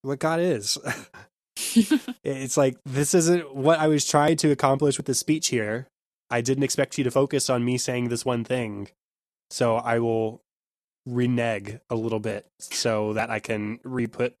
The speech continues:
Speaker 1: my focus on our love.
Speaker 2: When Gabe is crying near and at Andy in the <laughs> conference room, uh, he says he needs a minute before leaving because he doesn't want people to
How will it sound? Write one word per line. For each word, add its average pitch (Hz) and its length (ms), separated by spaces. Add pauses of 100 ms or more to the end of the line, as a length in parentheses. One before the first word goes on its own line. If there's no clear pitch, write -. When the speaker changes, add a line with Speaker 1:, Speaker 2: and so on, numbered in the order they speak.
Speaker 1:
my 113 140
focus 113 420
on 110 380
our 107 220
love. 101 340 (520)
Speaker 2:
When 196 220
Gabe 196 320
is 180 200
crying 170 800 (440)
near 175 600
and 165 200 (100)
at 160 220 (100)
Andy 156 480
in 131 120
the 175 60
<laughs> - 140
conference 185 440
room, 160 300 (420)
uh, 165 160
he 208 160
says 214 240
he 220 80
needs 196 200
a 190 60
minute 170 260
before 165 320
leaving 196 600
because 160 400
he 185 80
doesn't 165 220
want 165 140
people 165 280
to 143 320